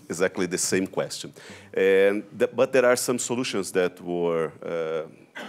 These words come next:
discussing this issue. Uh, one is the role of the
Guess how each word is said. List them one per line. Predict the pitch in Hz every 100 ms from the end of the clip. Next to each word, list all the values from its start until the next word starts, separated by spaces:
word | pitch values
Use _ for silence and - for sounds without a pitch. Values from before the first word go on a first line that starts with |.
| - -
discussing | - - - 87 85 82 80
this | 82 85
issue. | 85 73 - - - - -
Uh, | 87 87
one | 113 123 160 -
is | 123 98
the | 110
role | 104 113 107
of | 104 -
the | 101 98 95